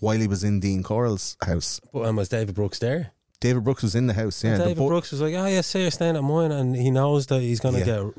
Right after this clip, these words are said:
Speaker 2: raped and all.
Speaker 1: Yeah.
Speaker 2: David Brooks, he, you can see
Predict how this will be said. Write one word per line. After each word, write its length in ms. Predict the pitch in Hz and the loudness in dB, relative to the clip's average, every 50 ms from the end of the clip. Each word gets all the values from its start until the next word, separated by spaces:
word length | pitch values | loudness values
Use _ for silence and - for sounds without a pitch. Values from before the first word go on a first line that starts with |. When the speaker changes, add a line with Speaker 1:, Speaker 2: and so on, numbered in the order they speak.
| - - - | -14 -18 -16
Speaker 2:
raped 460 | - 104 98 98 110 151 190 190 - | -12 -6 -4 -2 0 0 0 0 0
and 100 | 202 196 | 0 0
all. 220 | 196 196 180 139 - _ _ _ _ _ _ _ _ | 2 2 0 -2 -4 _ _ _ _ _ _ _ _
Speaker 1:
Yeah. 80 | - - _ _ _ _ _ _ _ | -20 -20 _ _ _ _ _ _ _
Speaker 2:
David 320 | - 131 135 131 117 101 | -2 0 0 0 0 0
Brooks, 280 | 92 104 104 101 - - | 0 0 0 0 0 -2
he, 400 | 110 104 - 110 113 113 113 113 | -2 0 0 2 2 2 2 2
you 60 | 113 | 0
can 160 | - 123 113 | 0 0 -2
see 640 | 107 - - 131 131 131 131 123 117 110 101 87 85 | -2 -2 0 0 2 4 4 4 2 2 -2 -4 -6